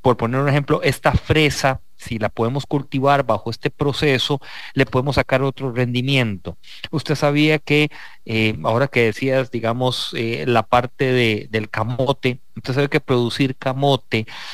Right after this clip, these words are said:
y luego usted le da este procedimiento o lo puede abordar de esta forma, le puede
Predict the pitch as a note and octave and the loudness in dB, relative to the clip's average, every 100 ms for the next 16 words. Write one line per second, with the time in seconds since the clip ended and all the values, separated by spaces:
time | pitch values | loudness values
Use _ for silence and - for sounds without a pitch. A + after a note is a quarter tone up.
0 | - - A#2+ A2+ A2+ A#2 B2 B2+ B2+ C3 | -8 0 2 4 4 2 2 2 2 0
1 | D3 C3+ C3+ C3 - - B2+ B2 A#2+ A#2+ | 0 2 2 2 -4 -6 -4 0 0 0
2 | C3 D3 C3+ A#2 A2 B2 A#2 A2 G#2+ - | 2 2 2 -2 0 2 2 2 0 2
3 | A#2+ C3 C#3 C#3 C#3 D#3 C3+ A#2 A#2 C3 | 2 2 2 2 0 -2 -2 0 0 2
4 | B2+ A2 - B2 - B2+ C3+ - A#2+ A2+ | 0 0 -2 -2 0 0 -2 0 0 0
5 | B2 B2+ C3 C#3+ D3 | 0 2 4 4 2